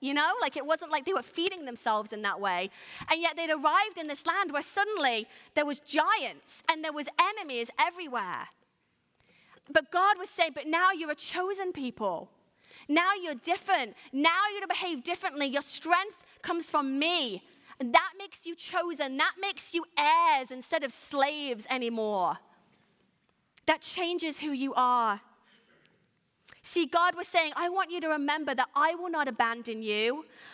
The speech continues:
I will defend you. I will lead you."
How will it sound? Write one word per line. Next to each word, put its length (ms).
I 260
will 160
defend 560
you. 160
I 300
will 160
lead 380
you." 260